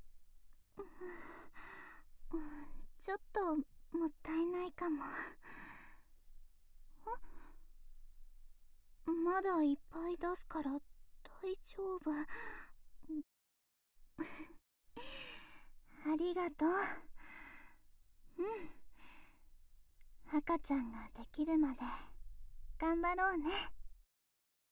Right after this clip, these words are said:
えっと、うん、このまま三回戦は、さすがにちょっと無理？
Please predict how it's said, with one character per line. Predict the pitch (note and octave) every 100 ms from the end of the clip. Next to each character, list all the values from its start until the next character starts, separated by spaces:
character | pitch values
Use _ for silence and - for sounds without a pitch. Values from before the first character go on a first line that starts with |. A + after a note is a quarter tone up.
| _ _ _ _ _ _ _ _ _ - -
え | D4+
っ | - - - - - - -
と、 | -
う | D4+
ん、 | C#4+ - - - - - - - - - - - - - - - - - - - A#3+ A#3+ A#3 A#3+ A#3+ - -
こ | -
の | A#3+
ま | D4+ E4
ま | F4 F#4
三 | - - E4+ F#4
回 | F#4+ G4
戦 | - - F4+ E4
は、 | D#4+ E4 - - - - - - -
さ | -
す | -
が | G#4
に | G4+ A4 A#4 A#4 A#4 A#4 A4 - -
ち | A#4
ょ |
っ | -
と | G4 E4
無 | D4+ E4+ F#4
理？ | D#4+